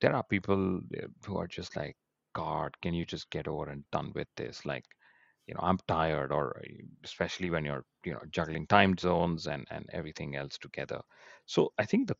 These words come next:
cost of human capital can never be and should never be underestimated by,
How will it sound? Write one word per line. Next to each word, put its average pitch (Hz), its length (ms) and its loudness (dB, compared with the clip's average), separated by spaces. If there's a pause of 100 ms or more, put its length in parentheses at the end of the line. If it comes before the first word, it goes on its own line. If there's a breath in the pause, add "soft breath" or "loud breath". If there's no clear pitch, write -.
(120)
cost - 340 2
of 110 180 2
human 104 440 6 (120)
capital 90 560 -2 (100)
can 87 340 4
never 85 240 0
be 85 340 -4
and 82 160 -6
should 113 260 -2
never 87 220 -2
be 85 180 -4
underestimated 76 1040 -6 (560 soft breath)
by, 73 400 4